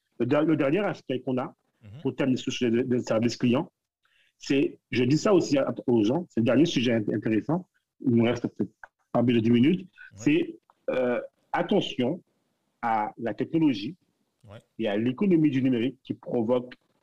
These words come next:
Speaker 1: incontestablement une disparition tendancielle du nombre de professions
Speaker 2: Oui.
Speaker 1: et aussi de, des usages. Je prends par exemple, on veut nous faire croire sous couvert,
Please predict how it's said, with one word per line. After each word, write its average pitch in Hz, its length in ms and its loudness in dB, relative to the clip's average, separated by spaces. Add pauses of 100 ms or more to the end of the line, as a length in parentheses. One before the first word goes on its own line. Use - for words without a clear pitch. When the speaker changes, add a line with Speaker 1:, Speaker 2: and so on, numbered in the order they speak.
(540)
Speaker 1:
incontestablement 151 1160 0 (640)
une 131 180 0 (100)
disparition 135 960 -2 (280)
tendancielle 120 680 0 (140)
du 110 80 2
nombre 135 340 4
de 135 140 2
professions 117 640 -4 (260)
Speaker 2:
Oui. - 120 -20
Speaker 1:
et 120 60 2
aussi 143 220 0
de, 123 140 2
des 120 240 2
usages. 107 260 0
Je - 40 -18
prends 131 120 -2
par 127 120 0
exemple, 107 220 -2 (720)
on 127 120 2
veut 175 180 4
nous 196 100 4
faire - 240 0 (100)
croire 120 320 -2
sous 147 140 -4 (160)
couvert, 117 600 -4